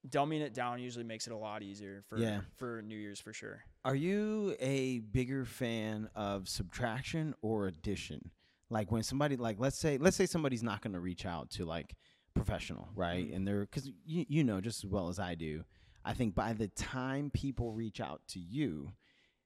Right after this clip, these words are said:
Speaker 2: or any fitness professional, they've already tried it themselves and failed at least three times, you know?
Speaker 1: Yeah.
Speaker 2: A-, and that's, I used to just take that for granted. Like, okay,
Speaker 1: Mm-hmm.
Speaker 2: i-, in fact, that's that's why I think that by the time people get to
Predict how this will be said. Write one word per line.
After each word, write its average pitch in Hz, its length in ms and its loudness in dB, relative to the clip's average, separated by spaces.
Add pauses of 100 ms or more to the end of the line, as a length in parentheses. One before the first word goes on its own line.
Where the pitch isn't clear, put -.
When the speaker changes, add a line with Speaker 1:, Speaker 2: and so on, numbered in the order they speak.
(260)
Speaker 2:
or 175 120 12
any 175 180 6
fitness 107 320 0
professional, 92 640 -2 (120)
they've 123 180 6
already 127 280 6
tried 117 300 4
it 92 120 0
themselves 98 600 2
and 95 160 0
failed 98 380 2
at 95 200 -4
least 127 260 2
three 101 140 0
times, 64 460 -8
you 110 100 4
know? 98 240 2
Speaker 1:
Yeah. 143 180 2 (300)
Speaker 2:
A-, 120 220 -2
and 131 120 4
that's, 175 220 4
I 147 60 10
used 185 200 8
to 127 60 -8
just 131 180 -2
take 127 180 4
that 113 160 2
for 107 80 -2
granted. 85 420 -4
Like, 113 140 0
okay, 127 200 2
Speaker 1:
Mm-hmm. 139 280 -4
Speaker 2:
i-, 151 40 -4
in 131 120 0
fact, 135 300 2
that's 127 300 2 (480)
that's 139 180 4
why 135 240 4
I 113 60 4
think 110 320 0
that 90 200 2
by 101 180 2
the 98 100 0
time 101 340 0
people 101 340 2
get 87 240 -4 (140)
to 85 500 0